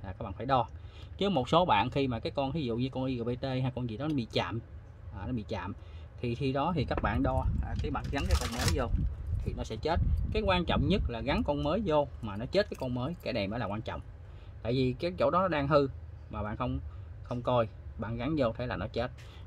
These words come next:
Như vậy rõ ràng là bạn gì? Bạn vô tình bạn quýnh chết nó. Ok chưa? Rồi, vậy chúng ta sẽ đo thử xem nội chở nó bằng nhau hay không. Các bạn xem nội chở của ba chân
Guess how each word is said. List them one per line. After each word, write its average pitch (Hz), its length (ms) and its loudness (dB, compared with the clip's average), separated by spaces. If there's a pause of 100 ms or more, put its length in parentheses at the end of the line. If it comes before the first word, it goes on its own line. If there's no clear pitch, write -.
Như 135 140 0
vậy 120 120 0
rõ 131 220 6
ràng 117 200 2
là 113 120 -2
bạn 117 280 -2
gì? 120 80 2 (200)
Bạn 113 200 -2 (120)
vô 127 200 0
tình 113 120 2
bạn - 160 0
quýnh 135 140 -4
chết 143 180 0
nó. - 80 0 (840)
Ok 135 260 2
chưa? 139 160 4 (320)
Rồi, 117 160 0 (420)
vậy 139 100 2
chúng 175 160 -2
ta 156 80 2
sẽ 156 140 0
đo 147 180 2
thử 127 200 -4
xem - 180 2 (260)
nội 120 180 0
chở 101 200 -2
nó 160 60 -2
bằng 110 160 0
nhau 120 180 0
hay 123 80 0
không. 123 180 -4 (200)
Các - 360 -8
bạn 123 80 -2
xem 123 260 0
nội 120 160 -2
chở 110 220 -4
của 156 120 -6
ba 131 260 -4
chân 127 120 0